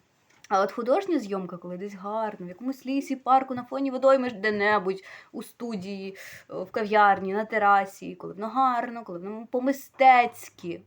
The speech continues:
Ось над цим я працюю зазвичай. От. От. І в мене мала бути зйомка на Геловін. Ну, знаєте, в геловінському стилі.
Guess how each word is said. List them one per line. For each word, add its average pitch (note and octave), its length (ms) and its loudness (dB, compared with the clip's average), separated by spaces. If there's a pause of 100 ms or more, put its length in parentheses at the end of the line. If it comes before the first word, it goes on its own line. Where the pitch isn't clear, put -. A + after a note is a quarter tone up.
(100)
Ось A#3 280 -8
над F#3 180 -10
цим F#3+ 120 -10
я F3+ 100 -8
працюю - 380 -18
зазвичай. - 500 -20 (800)
От. - 280 -18 (1300)
От. F3 520 -4 (160)
І A#3 100 -8
в B3 60 -6
мене G#4 320 0
мала E4 300 2
бути D#4 260 -4
зйомка D4+ 380 0
на D4+ 140 0
Геловін. A#3 600 0
Ну, A3 160 -8
знаєте, G#3 320 -6
в E3+ 40 -12
геловінському F#3 560 -8
стилі. D#4 540 -6